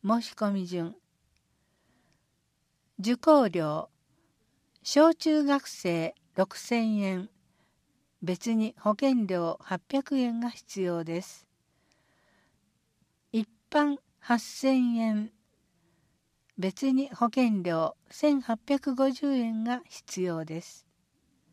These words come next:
なお、一期、二期参加者は保険料が不要。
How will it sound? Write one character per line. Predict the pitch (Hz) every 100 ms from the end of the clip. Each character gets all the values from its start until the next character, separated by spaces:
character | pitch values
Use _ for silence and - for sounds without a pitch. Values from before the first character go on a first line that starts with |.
| _ _ _ _ _ _ _ _ _ _ -
な | 233 208
お、 | 202 - _ _ _ _
一 | 277 302 - _
期、 | - 180 - _ _ _
二 | 233 269
期 | - 175
参 | - 240 240
加 | 233
者 | 220 180 170
は | 170 -
保 | _ 214 -
険 | 247 214
料 | 190 180
が | 175 185
不 | - 160
要。 | 165 196 196 175 -